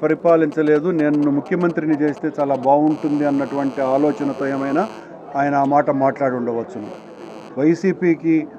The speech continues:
ప్రత్యేకమైనటువంటి అధికారాలు ఎవరు ఉండరు. అట్లా తెలుగుదేశం పార్టీనే ఈ రోజున అధికారులనందరినీ కూడా తమ చెప్పు చేతుల కింద ఉంచుకొని చాలా భయపెట్టి భయోత్పాతుల్ని చేస్తూ పరిపాలన సాగిస్తున్నారు.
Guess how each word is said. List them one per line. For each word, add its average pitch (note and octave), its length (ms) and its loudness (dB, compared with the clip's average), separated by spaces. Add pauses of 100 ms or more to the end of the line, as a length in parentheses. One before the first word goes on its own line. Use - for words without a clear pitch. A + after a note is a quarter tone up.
(140)
ప్రత్యేకమైనటువంటి D3 920 2
అధికారాలు C#3 520 2
ఎవరు C#3 200 0 (100)
ఉండరు. C#3 320 2
అట్లా A2+ 200 -6 (580)
తెలుగుదేశం D#3+ 500 4 (100)
పార్టీనే D3+ 580 4 (500)
ఈ C#3+ 120 2
రోజున F3 320 4 (920)
అధికారులనందరినీ D#3+ 1120 4 (100)
కూడా D3+ 180 4 (120)
తమ D3+ 140 2 (100)
చెప్పు E3 280 -4
చేతుల E3 360 2
కింద D3 180 0 (140)
ఉంచుకొని D3 460 0 (1000)
చాలా E3 300 6 (280)
భయపెట్టి G3 580 2 (160)
భయోత్పాతుల్ని E3+ 840 4 (160)
చేస్తూ F#3+ 360 2 (100)
పరిపాలన D3+ 460 4 (100)
సాగిస్తున్నారు. G#2 640 -4